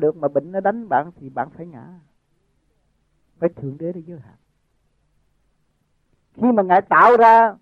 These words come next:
có tự động, nhưng mà phải có giới hạn. Và nó đi hướng thượng thì nó tiến về vô giới hạn.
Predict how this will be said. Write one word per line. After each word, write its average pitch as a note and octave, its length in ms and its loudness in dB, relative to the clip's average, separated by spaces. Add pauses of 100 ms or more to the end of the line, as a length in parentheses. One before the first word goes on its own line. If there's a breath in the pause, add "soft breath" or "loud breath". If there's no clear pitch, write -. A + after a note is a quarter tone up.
(160)
có C#4+ 160 2
tự F#3 200 0
động, D#3 240 0 (460)
nhưng E3 220 -12
mà A#2 100 -14
phải A#2+ 120 -20
có C#3 120 -4
giới C#3 220 -6
hạn. G2+ 180 -20 (1300)
Và C3+ 120 0
nó G3+ 120 0
đi A3 300 -2 (340)
hướng B3+ 380 0
thượng F3+ 360 0 (600)
thì B2+ 120 -12
nó D3 200 -4
tiến A3+ 220 -2
về A#2+ 240 -4 (520)
vô D3 540 2
giới E3 180 0
hạn. G2 260 -14